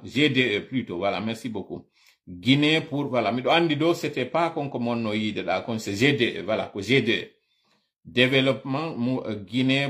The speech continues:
pour le développement et l'équilibre. Merci beaucoup. Ɓe wiyete ɓe Mamad Baylo Sow, ko G D E. Miɗo anditi ɗo,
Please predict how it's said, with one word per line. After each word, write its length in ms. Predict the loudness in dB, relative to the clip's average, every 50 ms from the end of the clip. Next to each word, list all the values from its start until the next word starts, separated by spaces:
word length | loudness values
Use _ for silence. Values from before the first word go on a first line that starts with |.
| -4 -6
pour 160 | -6 -4 -4
le 160 | -2 -4 -4
développement 720 | 0 0 0 0 2 0 -2 -2 -4 -6 -4 -4 -4 -4
et 100 | -4 -4
l'équilibre. 480 | -4 -4 -6 -6 -8 -8 -6 -6 -6 -4
Merci 320 | -2 0 0 0 -2 -2
beaucoup. 240 | -2 -2 -4 -4 -4
Ɓe 80 | -2 0
wiyete 320 | 2 2 2 2 0 -4
ɓe 80 | -4 -2
Mamad 380 | -2 0 0 0 0 0 0
Baylo 280 | 0 2 2 0 -2 -6
Sow, 220 | -8 -8 -8 -8
ko 100 | -8 -8
G 260 | -6 0 2 4 4 4
D 220 | 2 0 0 0
E. 20 | -2
Miɗo 180 | -4 -4 -2 0
anditi 440 | 0 2 2 2 0 -2 -4 -2 -2
ɗo, 320 | 0 0 0 -2 -6